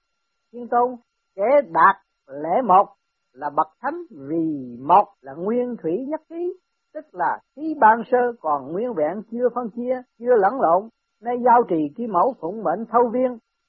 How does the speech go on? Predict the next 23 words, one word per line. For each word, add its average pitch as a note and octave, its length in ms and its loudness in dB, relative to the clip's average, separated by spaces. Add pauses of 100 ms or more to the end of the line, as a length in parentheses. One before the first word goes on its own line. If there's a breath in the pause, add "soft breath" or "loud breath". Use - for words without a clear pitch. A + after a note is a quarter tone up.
(140)
tức E4+ 120 -4 (360)
chuyển A#3+ 440 2
hóa D4+ 320 6 (100)
điều F3 280 6
hợp E3 280 2 (180)
khí D#4 140 -2
đó, D#4 380 4 (320)
sao A#3+ 360 2
cho A#3+ 160 -2
thông A#3+ 340 0
suốt D#4+ 140 -4 (140)
tròn C#3+ 260 -4
đầy, C3 360 -6
vì D3 320 -8
chúng E4+ 200 -12
sanh A#3 280 -4
dưới D4+ 280 -6
gầm D3+ 240 -4
trời E3 280 2 (400)
hiện G#3+ 300 -4
giờ D#3 340 6 (120)
phần E3+ 260 -6
đông A#3+ 280 4